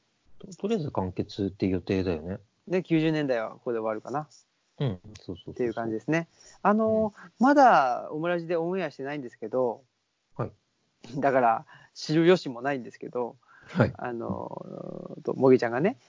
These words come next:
Speaker 2: あの、この前、えっと、西荻の、にある、あの、本屋、ロカンタンっていう、
Speaker 1: うんうん。
Speaker 2: ちっちゃな本屋、あの、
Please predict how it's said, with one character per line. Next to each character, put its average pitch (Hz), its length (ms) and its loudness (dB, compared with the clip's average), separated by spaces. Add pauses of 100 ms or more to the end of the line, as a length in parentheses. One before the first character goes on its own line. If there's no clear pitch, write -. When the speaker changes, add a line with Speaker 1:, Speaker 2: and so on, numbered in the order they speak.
(220)
Speaker 2:
あ 147 80 0
の、 151 100 0
こ 226 160 4
の 262 100 6
前、 170 380 6 (320)
え 120 80 -4
っ 113 60 -6 (160)
と、 120 140 0
西 170 380 0
荻 240 220 0
の、 226 320 -4 (760)
に 165 180 0
あ 196 120 4
る、 131 200 2
あ 123 60 0
の、 131 60 -8
本 254 340 0
屋、 127 440 2 (100)
ロ 147 120 2
カ 226 140 4
ン 202 120 0
タ - 120 -4
ン 117 40 -10
っ - 20 -14 (160)
て 127 80 -10
い 120 160 -10
う、 131 280 -6 (720)
Speaker 1:
う 131 60 -8
ん 90 260 -8
う - 20 -
ん。 - 40 -18 (120)
Speaker 2:
ち - 100 -14
っ - 20 -12
ち 196 100 0
ゃ - 20 2
な 139 80 2
本 151 180 -2
屋、 131 200 -2
あ 131 60 -2
の、 127 260 -6